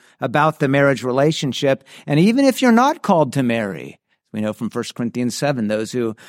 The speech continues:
don't marry have a unique opportunity to serve the Lord. Well, part of that unique service to the Lord is certainly to be praying for godly marriages among your brothers and sisters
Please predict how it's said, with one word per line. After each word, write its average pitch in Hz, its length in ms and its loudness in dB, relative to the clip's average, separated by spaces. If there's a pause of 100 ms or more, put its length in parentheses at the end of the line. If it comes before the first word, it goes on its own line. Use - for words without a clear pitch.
(140)
don't 131 240 2
marry 143 400 4
have 120 180 0
a 120 40 2
unique 123 360 4
opportunity 131 800 2 (240)
to 127 100 -8
serve 139 360 2
the 135 100 2
Lord. 135 440 4 (200)
Well, 131 120 2
part 160 280 2
of 147 80 0
that 143 200 0
unique 151 380 4
service 156 440 2
to 151 100 -6
the 139 100 0
Lord 151 220 4
is 131 100 -2
certainly 147 320 -2
to 143 80 0
be 143 140 0
praying 165 840 4 (220)
for 147 180 0
godly 160 520 4
marriages 147 680 4
among 135 260 2
your 139 120 4
brothers 135 440 2
and 127 100 -2
sisters 123 640 -4